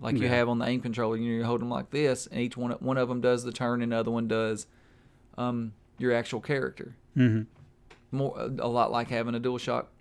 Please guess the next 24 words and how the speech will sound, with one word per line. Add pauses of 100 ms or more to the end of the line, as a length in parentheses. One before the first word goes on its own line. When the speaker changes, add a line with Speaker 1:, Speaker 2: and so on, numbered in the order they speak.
(200)
Speaker 1:
four
in
your
hand. (180)
Speaker 2:
Right. (120)
Speaker 1:
It
would
work
way
better,
I
think. (400)
Speaker 2:
I
think
it
would
be
really
awesome
if
you
can
come
up.